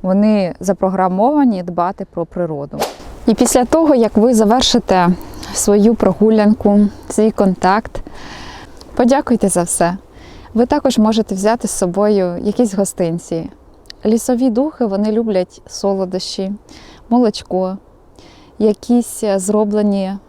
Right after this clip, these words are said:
в домашніх умовах, пиріжки, палянички, хлібчик, печиво, будь-що. Навіть просто цукор, який ви можете розсипати для духів по доріжці, якою ви йдете.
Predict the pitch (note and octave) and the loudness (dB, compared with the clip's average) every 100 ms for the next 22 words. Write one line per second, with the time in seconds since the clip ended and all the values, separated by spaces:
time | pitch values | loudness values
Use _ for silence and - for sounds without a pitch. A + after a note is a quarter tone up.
0 | - F#3+ G#3 G3 G3+ - G3 - F#3+ G3 | -10 -2 0 0 -2 -4 -6 -4 0 0
1 | F#3 F#3 - - A#3+ A3 - - G#3 G#3 | 0 -4 -4 0 0 -2 -8 -2 2 2
2 | G3 G3 F#3+ F#3 F#3 F#3+ - - G3 F#3 | 0 -4 -2 -4 -6 -6 -12 -10 -8 -8
3 | - G3+ G3+ - - G3+ - - - - | -4 -2 -2 -4 -6 -6 -8 -18 -20 -20
4 | - - - - - A3+ A3+ - - G3+ | -18 -18 -20 -20 0 2 2 0 0 0
5 | G3 G3 F#3+ G3+ A#3 E4+ - - - E3 | 2 0 -2 -2 0 0 0 -6 -2 -2
6 | E3 - - - B3 A#3+ - C4+ C#4+ A#3+ | -4 -12 -6 0 2 2 0 -6 -2 -4
7 | - B3 B3 A3+ A3 - _ _ G3+ - | -2 -4 -2 -2 -4 -10 _ _ -8 -6
8 | F#3 F#3 F#3+ F#3+ - F3+ E3+ F3 - - | -8 -6 -6 -8 -6 -4 -4 -6 -14 -20
9 | - - - - G3+ G#3 - B3+ - G#3+ | -20 -20 -20 -6 0 0 0 -2 0 -4
10 | - F#3 F#3+ F#3+ - F#3+ F3+ G3+ C4+ C4 | -2 -2 -4 -10 -10 -6 -2 -2 -2 0
11 | A#3+ - F#3+ F#3+ E3+ E3+ F#3 B3 - - | -2 -2 -2 -2 0 -2 0 -2 -4 -4
12 | G#3 G#3+ G#3+ - G3 - G3+ G3 E3+ E3 | -4 -4 -10 -8 -8 -2 0 0 -4 -6
13 | E3 - | -8 -6